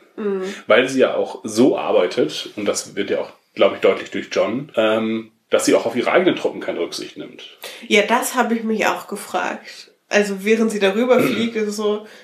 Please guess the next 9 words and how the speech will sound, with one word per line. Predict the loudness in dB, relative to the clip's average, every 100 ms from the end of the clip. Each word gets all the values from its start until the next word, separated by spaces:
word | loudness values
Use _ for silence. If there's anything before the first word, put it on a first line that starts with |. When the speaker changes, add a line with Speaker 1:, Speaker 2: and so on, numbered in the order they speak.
| _
Speaker 1:
da | -4
müsste | 0 2 2
doch | 2 0
eigentlich | 2 2 2 0 0 0 0
durch | 0 2 -2
Friendly | 0 0 2 0
Fire | 2 2 4 4 2 2
auch | 0 -2
jetzt | -2 -4 -4 -10 -10